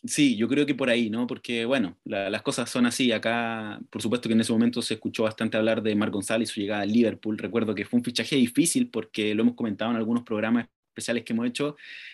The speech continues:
Eh, el problema ahí era que Chile tenía un, un ranking fifa muy bajo y aparentemente eso dificultaba su llegada a la Premier League.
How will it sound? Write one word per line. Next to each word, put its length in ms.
Eh, 320
el 60
problema 300
ahí 380
era 180
que 140
Chile 220
tenía 260
un, 400
un 180
ranking 340
fifa 260
muy 160
bajo 500
y 240
aparentemente 680
eso 160
dificultaba 600
su 120
llegada 300
a 60
la 100
Premier 300
League. 280